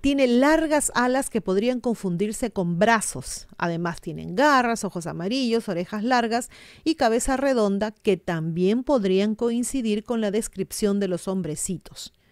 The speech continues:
En cuanto a su brillo metálico, sugiere Nickel, fácilmente podrían haber reflejado la luz de la luna.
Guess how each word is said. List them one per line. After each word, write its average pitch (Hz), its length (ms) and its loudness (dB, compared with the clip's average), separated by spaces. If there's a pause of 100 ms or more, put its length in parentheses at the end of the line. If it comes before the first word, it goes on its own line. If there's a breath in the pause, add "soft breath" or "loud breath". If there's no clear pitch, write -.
(520 soft breath)
En 214 140 2
cuanto 202 280 2
a - 20 0
su 202 140 -2
brillo 233 240 2
metálico, 277 560 0
sugiere 240 420 -2
Nickel, 262 360 0
fácilmente 214 880 2
podrían 175 520 0
haber 175 200 -4
reflejado 165 600 -6
la 156 100 -4
luz 160 220 -8
de 156 80 -6
la 165 100 -6
luna. 175 380 -6